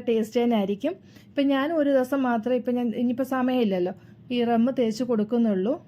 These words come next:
അല്ലെങ്കിൽ ഒന്ന് രണ്ട് ദിവസമൊക്കെ തേച്ച് കൊടുക്കുകയാണെങ്കിൽ നല്ലതായിരിക്കും കേട്ടോ. പിന്നെ ഒരു മാസമൊക്കെ ഇത് കേടാവാതിരിക്കുകയും ചെയ്യും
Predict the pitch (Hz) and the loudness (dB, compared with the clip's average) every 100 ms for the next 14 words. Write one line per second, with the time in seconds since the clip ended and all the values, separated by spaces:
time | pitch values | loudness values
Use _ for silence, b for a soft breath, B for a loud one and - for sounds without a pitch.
0 | - 214 220 247 254 233 233 233 247 233 | -6 -2 0 0 0 0 0 0 0 -2
1 | 220 233 240 240 220 226 220 220 220 247 | -2 -6 0 0 0 -4 -4 -2 -2 -2
2 | 254 220 226 208 185 196 214 208 208 - | 0 0 0 0 -2 -2 -4 -4 -8 -12
3 | - - - - B B B - 277 294 | -20 -20 -20 -20 B B B -4 0 2
4 | 269 254 262 240 254 247 240 254 226 220 | 2 2 2 0 -2 -2 -2 -2 0 2
5 | 226 233 226 214 226 247 233 190 | 2 0 0 -4 -2 -2 0 0